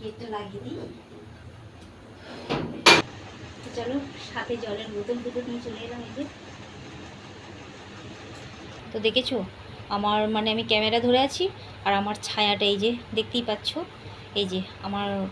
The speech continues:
<laughs> মানে ছায়াটা দেখতে পাচ্ছ তোমরা। তো এই চলো, এই যে এখানে এইদিকে পরোটা মেয়েদের, আর এইদিকে আমার রুটি।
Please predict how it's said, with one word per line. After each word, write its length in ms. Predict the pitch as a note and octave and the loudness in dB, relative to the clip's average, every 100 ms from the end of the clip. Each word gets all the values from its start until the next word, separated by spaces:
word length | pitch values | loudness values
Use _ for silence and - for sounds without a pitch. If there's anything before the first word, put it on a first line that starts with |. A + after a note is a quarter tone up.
| A3 | -2
<laughs> 200 | G3 B3 | 0 6
মানে 240 | A3 A3 | 6 6
ছায়াটা 520 | G#3+ A#3 G#3 G#3 A#3+ A#3+ - - - - | 4 6 6 8 4 2 -8 -14 -14 2
দেখতে 240 | G#3+ A3+ A3 | 6 6 6
পাচ্ছ 260 | G#3 G#3+ A3 | 2 2 0
তোমরা। 300 | G#3 G3+ C4 - - - - - - - - - - | 0 2 0 0 -12 -14 -14 -14 -14 -14 -14 -12 -4
তো 80 | |
এই 60 | G3 | -2
চলো, 260 | G3 G#3+ G#3 | 0 2 2
এই 120 | G#3 | 0
যে 180 | G3+ A3 - - | 0 0 -2 -8
এখানে 360 | A3 A3 G#3+ G#3+ | -6 -2 0 2
এইদিকে 340 | G#3+ G3+ G#3+ G#3 | 2 2 0 4
পরোটা 300 | G3+ G3+ A3+ | 4 6 4
মেয়েদের, 400 | A3+ A3 A3+ D#4+ | 4 4 4 6
আর 80 | A3+ | 6
এইদিকে 260 | G3+ G3+ | 4 2
আমার 240 | G3 G3 G3 | 4 4 4
রুটি। 300 | A3 A#3 | 2 2